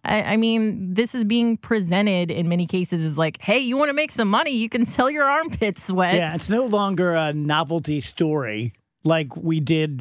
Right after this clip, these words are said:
Speaker 2: a few years ago when the lady was farting in the mason jars.
Speaker 1: Right.
Speaker 2: Now it's, like, professional resume building, <laughs> you
Speaker 1: Right.
Speaker 2: know? Yeah, I, I don't like that at all.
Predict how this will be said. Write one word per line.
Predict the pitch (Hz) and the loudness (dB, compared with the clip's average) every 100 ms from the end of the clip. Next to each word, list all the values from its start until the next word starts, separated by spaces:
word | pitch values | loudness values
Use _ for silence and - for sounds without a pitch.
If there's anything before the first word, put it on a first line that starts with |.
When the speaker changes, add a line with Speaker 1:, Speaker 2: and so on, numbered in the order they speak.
| - | -6
Speaker 2:
a | - | -4
few | 160 | 0
years | 156 156 | 0 0
ago | 135 147 143 | 0 0 0
when | 143 | 0
the | 143 | 0
lady | 139 139 | 0 0
was | 135 - | -2 -2
farting | 143 131 | -2 -2
in | 131 | -2
the | |
mason | 135 135 - 120 | 0 -2 -2 -4
jars. | 110 101 175 | -2 0 0
Speaker 1:
Right. | 160 156 151 - | 0 -2 -6 -4
Speaker 2:
Now | 160 185 208 | 0 2 0
it's, | 190 160 143 | -2 -4 -2
like, | 151 143 143 131 - _ _ _ _ _ _ | -2 0 -2 -6 -14 _ _ _ _ _ _
professional | - 180 185 180 170 156 | -4 -2 0 -2 0 -2
resume | 143 160 156 147 131 | 0 -2 -2 -2 -2
building, | 127 123 120 113 - - - | -2 -2 -2 -4 -6 -12 -14
<laughs> | - - - | -8 -6 0
you | 160 | 2
Speaker 1:
Right. | 175 | 2
Speaker 2:
know? | 160 123 123 - - - _ _ - | 0 -4 -6 -14 -20 -20 _ _ -2
Yeah, | 156 123 - | -2 -2 0
I, | 170 | 0
I | 185 202 | 2 0
don't | 214 | 2
like | 190 185 | 0 0
that | 147 160 147 | 0 0 0
at | |
all. | 131 123 120 | -2 -2 -4